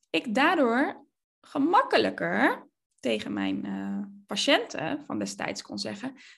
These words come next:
"Het, ik red het even niet met mijn hand. Wil je even naar mijn collega?"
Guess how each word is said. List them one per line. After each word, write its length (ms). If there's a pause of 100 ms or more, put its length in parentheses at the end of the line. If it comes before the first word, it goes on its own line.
"Het, 200
ik 140
red 200
het 120
even 260
niet 140
met 120
mijn 140
hand. 420 (260)
Wil 180
je 160
even 260
naar 120
mijn 120
collega?" 560